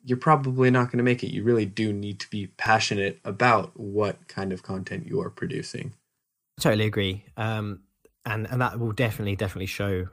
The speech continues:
Speaker 2: in your work, and people will absolutely recognize that as well. A-, and just to, just to let you touched on there, um, it can be times where you come up to a bit of a brick wall. Uh, as a writer, you know, obviously you've got me-, uh, writer's block for ideas, but do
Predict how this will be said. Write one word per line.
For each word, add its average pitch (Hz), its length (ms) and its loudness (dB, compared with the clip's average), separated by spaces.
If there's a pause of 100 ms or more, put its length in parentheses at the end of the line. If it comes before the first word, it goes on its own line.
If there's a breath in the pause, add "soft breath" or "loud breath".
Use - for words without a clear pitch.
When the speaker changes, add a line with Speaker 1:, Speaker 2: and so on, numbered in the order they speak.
Speaker 2:
in 104 140 -4
your 98 100 0
work, 95 400 -2
and 90 140 -4
people 101 340 -4
will 92 200 -4
absolutely 101 440 -4
recognize 87 480 -6
that - 240 -8
as 92 120 -12
well. 87 360 -6
A-, - 260 -12
and 127 120 -6
just - 180 -6
to, 143 100 -2
just 143 200 -4
to 165 80 -4
let 131 100 -2
you 113 60 -6
touched - 320 -6
on 107 140 -2
there, 101 500 -2
um, 98 540 -6
it - 180 -14
can 151 160 -2
be 147 80 -2
times 127 480 0
where 113 100 0
you 104 80 0
come 110 160 -2
up 98 140 -4
to 104 140 -4
a 98 40 -2
bit - 160 -4
of 101 80 -4
a 98 60 -2
brick - 340 -4
wall. 113 300 0 (420)
Uh, 98 260 -2
as 104 120 -2
a 101 40 -6
writer, 101 800 0
you 101 100 -4
know, 98 80 0
obviously 95 260 -4
you've - 60 -6
got 87 220 -4
me-, 101 220 -2
uh, 95 180 -4
writer's 95 320 -2
block - 420 -2 (300 loud breath)
for - 180 -8
ideas, 95 720 -2
but 101 240 0 (320)
do 110 540 -2